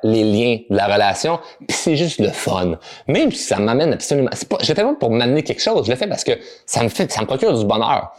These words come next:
C'est quand la dernière fois t'as envoyé un message de gratitude à quelqu'un ? C'est quand, quand la dernière fois t'as dit à, à quelqu'un qui t'entoure, « Je t'aime » ?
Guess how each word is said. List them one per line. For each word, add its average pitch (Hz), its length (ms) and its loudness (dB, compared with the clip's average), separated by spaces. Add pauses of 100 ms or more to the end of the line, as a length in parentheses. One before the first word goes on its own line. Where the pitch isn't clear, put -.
(220)
C'est - 80 -8
quand 214 100 0
la 175 40 0
dernière 113 260 0
fois 185 120 0
t'as 127 100 -2
envoyé 117 220 2
un 110 60 2
message 123 420 2
de 107 80 4
gratitude 120 560 0
à 107 80 2
quelqu'un ? 143 340 0
C'est - 60 -14
quand, - 180 -4
quand 208 80 0
la 190 60 2
dernière 120 240 2
fois 175 100 0
t'as 104 140 0
dit 110 100 2
à, 143 260 2
à 104 260 0
quelqu'un 135 340 2
qui - 100 -12
t'entoure, « 113 460 2
Je 104 140 0
t'aime » ? 117 360 0